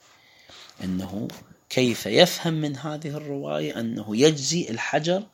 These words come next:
ذو الثلاث رؤوس، هل المراد منه الموضوع أم تفصيل؟ هذا ما أريد أنا أسحب البحث الخارج إلى مسألة الشرائع حتى لا ندخل في إيراد ومصرف. قال: "ويجب إمرار كل حجر على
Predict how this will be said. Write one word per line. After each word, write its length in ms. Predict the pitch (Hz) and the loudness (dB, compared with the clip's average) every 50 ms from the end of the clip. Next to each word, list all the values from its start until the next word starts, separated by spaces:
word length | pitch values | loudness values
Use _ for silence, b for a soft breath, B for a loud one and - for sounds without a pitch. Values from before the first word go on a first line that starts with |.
| b b b b b b b - | b b b b b b b -6
ذو 60 | - | -4
الثلاث 600 | 123 117 - - - 101 98 104 104 101 - - | -4 -2 -2 -4 -4 -4 -4 -4 -6 -6 -8 -8
رؤوس، 440 | 90 82 - 82 82 - - - - | -8 -8 -8 -10 -8 -6 -6 -4 -2
هل 120 | 107 127 135 | -2 -2 0
المراد 460 | 135 135 131 135 139 143 139 127 127 | 0 0 0 0 2 2 0 0 -2
منه 260 | 131 131 127 110 123 | -4 -4 -4 -4 -4
الموضوع 600 | 120 120 120 127 120 113 107 117 131 139 143 - - - | -4 -2 -2 -2 -2 -2 -4 -4 -4 -4 -6 -6 -6 -6
أم 140 | 117 117 - b b b b _ | -6 -6 -8 b b b b _
تفصيل؟ 460 | - 180 165 - - - - - 202 202 | -2 0 0 0 0 0 0 2 2 4
هذا 260 | 170 170 180 175 170 | 4 4 2 2 2
ما 180 | 170 160 151 | 2 2 2
أريد 160 | 139 120 113 117 | 2 2 0 0
أنا 480 | 110 - 117 120 117 113 - - - B B B B B B _ - 135 | -2 -2 -2 -6 -6 -6 -8 -10 -12 B B B B B B _ -2 0
أسحب 360 | 127 - - - - 104 101 | 0 2 2 0 0 -2 0
البحث 420 | 98 98 104 131 123 - - - | -2 0 0 0 0 0 -2 -6
الخارج 640 | 147 143 - - - 160 160 160 160 170 170 175 - - - | -6 -6 -4 0 2 2 2 2 0 -2 -6 -8 -10 -10 -6
إلى 220 | 117 110 107 107 | -4 -4 -2 -2
مسألة 380 | 104 107 110 - - - 110 - - | -2 0 -2 0 0 -2 -4 -4 -4
الشرائع 640 | - - - - - 113 127 143 156 147 - - - - B B B B B B B | -4 -2 -2 0 2 2 4 4 4 2 0 -4 -8 -12 B B B B B B B
حتى 300 | - - - - - 107 | -14 -14 -14 -8 -4 -2
لا 140 | 101 110 110 | 0 2 0
ندخل 360 | 107 101 98 - - - - | 0 -2 -4 -6 -8 -8 -8
في 180 | - - - 87 | -8 -6 -6 -4
إيراد 420 | 67 78 95 98 117 131 139 131 | -4 -2 -2 0 0 0 0 0
ومصرف. 480 | - - 69 - - - - - - _ _ _ _ B B B B B B B B B B B B B B B B B B - | -2 -6 -8 -8 -8 -10 -10 -10 -14 _ _ _ _ B B B B B B B B B B B B B B B B B B 4
قال: 320 | - 160 170 175 165 143 | 8 12 12 12 12 10
"ويجب 560 | 135 123 127 143 156 170 170 165 139 117 120 120 | 8 6 4 2 2 0 0 0 -2 -2 -2 -4
إمرار 460 | - 113 110 110 110 107 101 104 - - | -4 -4 -2 -2 -2 -2 -4 -6 -2 0
كل 160 | - 202 208 | 0 2 2
حجر 440 | - - - 196 190 202 190 - - - | 2 4 4 4 4 4 4 2 2 -2
على 400 | - 165 170 175 196 202 - | -2 0 0 -2 -2 -4 -6